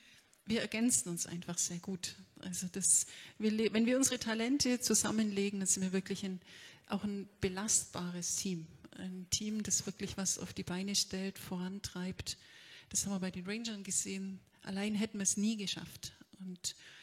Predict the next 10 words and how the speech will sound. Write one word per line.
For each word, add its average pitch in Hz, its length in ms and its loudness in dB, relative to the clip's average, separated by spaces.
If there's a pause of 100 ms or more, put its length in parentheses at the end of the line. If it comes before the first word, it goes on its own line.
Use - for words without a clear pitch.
(140)
das 214 200 8
zeichnet 196 400 2
uns, 202 280 0
glaube 175 300 -6
ich, - 140 -8
wirklich 185 520 -8
aus, 185 540 2 (380)
dieses 185 440 2
Miteinander 180 600 -4
dann, 175 320 -10